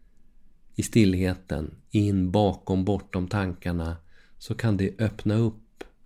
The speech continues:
för Satgurun i dig. Och när du lyckas med det så tar du ett stort steg inåt och kliver samtidigt ur både egot och tusentals år av social programmering,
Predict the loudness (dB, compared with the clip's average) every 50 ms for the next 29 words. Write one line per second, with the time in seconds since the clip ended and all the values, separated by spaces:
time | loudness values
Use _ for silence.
0 | -20 -20 -20 -20 -14 -8 -4 -4 -2 -2 -2 -2 -4 -4 -6 -2 0 0 2 2
1 | 0 -2 -2 -4 -4 -6 -8 -10 -12 -14 -16 -18 _ _ _ -20 -20 -20 _ -20
2 | -20 -20 -20 -20 -20 -20 -20 -20 -20 -20 _ _ -20 -14 -4 0 2 4 6 6
3 | 8 8 6 6 4 4 2 4 4 4 4 6 6 6 4 4 0 -4 -12 -20
4 | -18 -12 -12 -8 -2 2 2 4 2 2 0 -4 -8 -8 -8 -10 -8 -2 0 2
5 | 2 2 2 0 -6 -6 -2 0 2 2 2 0 0 0 -2 0 0 0 -2 -2
6 | -4 -4 -8 -12 -20 -20 _ _ _ _ _ _ _ _ _ -20 -20 -20 -20 -14
7 | -8 -6 -4 -2 2 4 4 4 4 2 2 4 4 4 4 4 2 2 2 2
8 | 2 4 4 4 6 6 4 4 4 4 4 4 2 4 4 4 6 4 4 4
9 | 2 0 0 0 2 2 2 2 0 -2 -8 _ _ _ _ _ _ _ _ _
10 | _ 0 6 8 8 8 6 2 0 -2 -2 0 2 4 4 4 2 2 2 2
11 | 4 4 2 0 -2 -2 -2 -2 0 2 2 2 4 2 0 0 -2 -2 0 0
12 | 0 0 0 0 0 -2 -2 -4 -4 -6 -8 -10